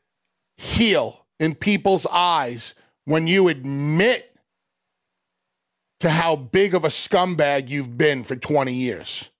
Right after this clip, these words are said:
Yeah, everything you're saying is right, Drew. I've taken advantage of the system.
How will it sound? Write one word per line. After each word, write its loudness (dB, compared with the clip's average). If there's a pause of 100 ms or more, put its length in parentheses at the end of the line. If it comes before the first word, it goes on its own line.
(840)
Yeah, 0 (100)
everything 0
you're 0
saying 0
is 0
right, 0
Drew. 0 (600)
I've -2
taken 0
advantage 0
of -2
the -6
system. 0